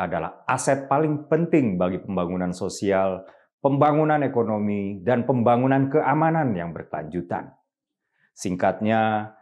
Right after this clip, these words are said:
hanya dengan masyarakat yang terdidiklah suatu bangsa akan maju.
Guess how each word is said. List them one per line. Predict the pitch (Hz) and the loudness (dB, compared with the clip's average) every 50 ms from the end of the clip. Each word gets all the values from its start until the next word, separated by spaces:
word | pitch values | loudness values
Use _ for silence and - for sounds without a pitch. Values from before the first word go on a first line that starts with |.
| _ _ _ - | _ _ _ -4
hanya | - 117 123 135 139 | 0 2 4 4 4
dengan | 135 135 127 135 135 135 | 6 6 4 4 6 6
masyarakat | 135 135 135 135 139 135 131 131 127 - 139 139 139 | 6 4 4 4 2 2 2 2 2 0 -2 0 0
yang | 131 131 | -2 0
terdidiklah | - 127 110 104 104 113 113 104 151 143 135 120 - - - - _ _ - | -2 -2 -4 0 0 0 4 4 4 4 2 0 -2 -4 -12 -18 _ _ -14
suatu | - - 110 113 117 - 123 107 | -6 -2 0 0 0 0 -4 -4
bangsa | 92 87 113 123 143 143 131 - 143 117 90 - - - - _ | -2 0 2 2 2 0 0 0 0 0 0 -2 -6 -14 -20 _
akan | - 87 - - 113 110 110 110 107 - _ _ _ _ | -18 -16 -8 -4 -4 -2 -2 -4 -8 -12 _ _ _ _
maju. | 78 78 78 82 80 85 82 71 69 | -8 -6 -6 -4 -6 -8 -10 -12 -12